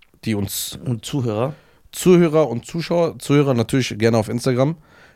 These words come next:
Speaker 1: Zuschauer unter YouTube bitte, schreibt mal bitte in die Kommentare,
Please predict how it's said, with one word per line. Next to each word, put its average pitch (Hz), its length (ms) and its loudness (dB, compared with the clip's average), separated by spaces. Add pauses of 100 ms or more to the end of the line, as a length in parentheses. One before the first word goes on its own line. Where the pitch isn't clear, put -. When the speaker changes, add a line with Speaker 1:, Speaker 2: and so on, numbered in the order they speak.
Speaker 1:
Zuschauer 139 480 2
unter 127 220 -2
YouTube 135 360 -2
bitte, 147 380 0 (720)
schreibt - 440 0
mal 202 100 0
bitte 170 240 -4
in 156 60 -2
die 143 80 -2
Kommentare, 139 640 0